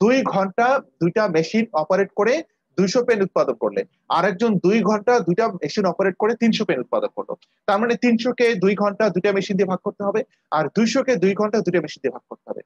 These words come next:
ঠিক আছে তো? তার মানে আউটপুটকে আমরা input দিয়ে ভাগ করব। উৎপাদনশীলতা যত বাড়বে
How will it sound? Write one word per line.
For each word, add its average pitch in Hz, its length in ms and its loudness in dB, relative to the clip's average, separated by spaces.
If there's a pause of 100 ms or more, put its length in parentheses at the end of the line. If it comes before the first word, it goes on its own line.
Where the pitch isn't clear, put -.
(600)
ঠিক 214 120 0
আছে 240 180 -4
তো? 131 140 -2 (280)
তার 208 180 0
মানে 202 280 0 (100)
আউটপুটকে 208 580 0
আমরা 226 180 2
input 175 360 0
দিয়ে 175 100 0
ভাগ 175 200 -2
করব। 123 240 -8 (920)
উৎপাদনশীলতা 160 720 0
যত 151 180 -2
বাড়বে 175 400 2